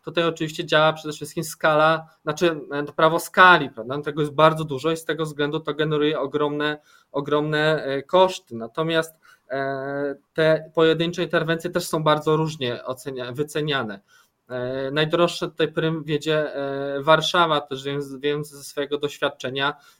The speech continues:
e, liczą sobie nawet od półtora do dwóch tysięcy złotych za, e, pojedynczą, e, interwencję, natomiast zupełnie inaczej wygląda to na Śląsku czy przykładowo w Łodzi, gdzie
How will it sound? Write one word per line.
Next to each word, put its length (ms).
e, 840
liczą 260
sobie 280
nawet 280
od 120
półtora 420
do 120
dwóch 200
tysięcy 400
złotych 360
za, 400
e, 120
pojedynczą, 760
e, 760
interwencję, 680
natomiast 480
zupełnie 440
inaczej 320
wygląda 380
to 120
na 100
Śląsku 400
czy 140
przykładowo 520
w 100
Łodzi, 260
gdzie 320